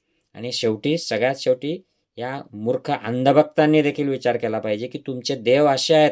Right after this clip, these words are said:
का? असत्य वर्तन करणारे, भ्रष्ट वर्तन करणारे, पैसा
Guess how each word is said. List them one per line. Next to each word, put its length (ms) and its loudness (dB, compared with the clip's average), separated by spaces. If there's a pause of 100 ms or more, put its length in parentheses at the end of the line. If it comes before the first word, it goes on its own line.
(120)
का? 140 -8 (1300)
असत्य 540 0
वर्तन 400 2
करणारे, 600 -2 (380)
भ्रष्ट 360 -2
वर्तन 380 2
करणारे, 480 -2
पैसा 500 -2